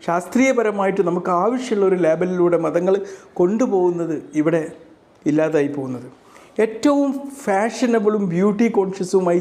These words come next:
ജീവിക്കാനുള്ള എല്ലാ സാഹചര്യങ്ങളും, ഏറ്റവും ഹെൽത്തി ആയിട്ട് ജീവിക്കേണ്ട എല്ലാ സാഹചര്യങ്ങളും മതങ്ങൾ മുന്നോട്ട് വെക്കുന്നുണ്ട്. ഇപ്പം ഭക്ഷണത്തിൻ്റെ കാര്യം, അമിതമായി കഴിക്കരുത്, നിങ്ങൾ ഭക്ഷണം പതിയെ പതിയെ തിന്നണം, എല്ലാ മതങ്ങളിലുള്ളതാണ്. മൈൻഡ്ഫുൾനെസ് മെഡിറ്റേഷൻ,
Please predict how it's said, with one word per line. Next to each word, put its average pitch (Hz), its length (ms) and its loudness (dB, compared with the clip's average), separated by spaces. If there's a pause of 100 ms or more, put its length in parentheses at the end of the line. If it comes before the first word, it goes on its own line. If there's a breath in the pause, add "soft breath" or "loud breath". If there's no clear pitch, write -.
ജീവിക്കാനുള്ള 175 580 -2 (500 loud breath)
എല്ലാ 226 200 0 (240)
സാഹചര്യങ്ങളും, 180 800 0 (100)
ഏറ്റവും 233 320 0
ഹെൽത്തി 196 360 -2
ആയിട്ട് 202 200 0
ജീവിക്കേണ്ട 180 420 -2 (400 loud breath)
എല്ലാ 202 200 0 (180)
സാഹചര്യങ്ങളും 190 760 0 (100)
മതങ്ങൾ 175 320 0
മുന്നോട്ട് 170 280 0
വെക്കുന്നുണ്ട്. 151 400 -2
ഇപ്പം 180 160 -2 (360 loud breath)
ഭക്ഷണത്തിൻ്റെ 180 580 -2
കാര്യം, 143 240 -4 (120)
അമിതമായി 160 520 0
കഴിക്കരുത്, 156 440 0 (420 loud breath)
നിങ്ങൾ 160 260 2
ഭക്ഷണം 165 400 -4
പതിയെ 170 340 0
പതിയെ 202 380 2
തിന്നണം, 208 320 0 (280)
എല്ലാ 214 160 2 (180)
മതങ്ങളിലുള്ളതാണ്. 254 720 0
മൈൻഡ്ഫുൾനെസ് 180 540 -2
മെഡിറ്റേഷൻ, 180 460 -6